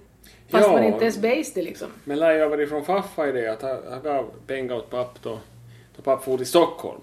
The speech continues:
Speaker 2: Han läste ju i Stockholm. Han fick möjlighet att studera i, i Bergianska till
Speaker 1: I
Speaker 2: trädgårdsmästare.
Speaker 1: trädgårdsmästare, ja.
Speaker 2: Ja.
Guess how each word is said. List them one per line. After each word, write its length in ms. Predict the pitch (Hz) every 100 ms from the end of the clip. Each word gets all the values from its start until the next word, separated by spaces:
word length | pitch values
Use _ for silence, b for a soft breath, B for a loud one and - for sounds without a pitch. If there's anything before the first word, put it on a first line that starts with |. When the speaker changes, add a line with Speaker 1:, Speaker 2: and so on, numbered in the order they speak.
| -
Speaker 2:
Han 140 | - 117
läste 280 | 123 - 117
ju 40 |
i 60 | -
Stockholm. 580 | 190 208 - - - - - _
Han 100 | 120
fick 180 | 127 123
möjlighet 340 | 135 135 127 123
att 400 | 113 - - -
studera 380 | 123 123 123
i, 140 | - 104
i 420 | - 117 120 117 -
Bergianska 840 | - - 127 165 143 107 95 - 78 - _ _
till 140 | - 120
Speaker 1:
I 20 |
Speaker 2:
trädgårdsmästare. 640 | 110 104 82 87 82 -
Speaker 1:
trädgårdsmästare, 240 | - 82 123
ja. 60 |
Speaker 2:
Ja. 80 | 110